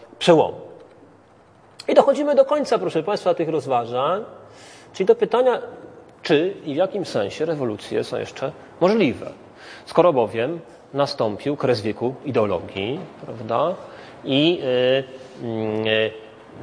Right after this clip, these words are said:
no, y, na pewno w naszej części świata, mówimy już teraz o tym szeroko pojętym Zachodzie, do którego Polska obecnie należy, prawda? Ta, ten potencjał rewolucyjny jest już bardzo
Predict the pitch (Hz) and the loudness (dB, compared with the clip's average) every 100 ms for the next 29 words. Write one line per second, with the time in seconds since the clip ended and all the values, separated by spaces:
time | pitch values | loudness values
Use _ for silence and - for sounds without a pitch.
0 | 107 113 127 156 - 131 117 117 113 - | -6 2 4 4 0 -4 -4 -4 -8 -14
1 | - 135 180 185 165 - - - - 123 | -6 0 2 4 2 0 -12 -18 -12 -10
2 | 104 127 151 156 135 151 143 - 156 - | 2 2 4 0 -2 -4 -6 -8 -10 -2
3 | 156 147 - 180 214 262 185 156 131 123 | 0 0 0 0 0 -4 -6 -6 -4 -4
4 | 127 110 131 123 - 131 127 120 156 143 | -4 -2 0 0 -2 -6 -4 0 4 4
5 | - 120 120 113 110 110 120 - 117 120 | 4 0 -2 -4 -6 -2 -2 -2 -4 -4
6 | 101 113 113 110 127 110 - 113 123 117 | -6 -6 -4 -4 -6 -8 -6 -6 -2 -4
7 | 110 120 110 107 95 92 139 147 127 127 | -4 -4 -2 0 0 -2 -6 -6 -10 -12
8 | 131 156 196 - - - - - 147 147 | -4 -2 -2 -8 -20 -20 -18 0 2 2
9 | - 139 127 143 151 180 156 143 131 127 | 0 -4 -2 -2 2 2 2 0 0 -2
10 | 123 - 156 131 120 120 117 107 107 139 | -4 -4 -4 -2 0 0 -2 0 4 4
11 | 117 117 | 2 -4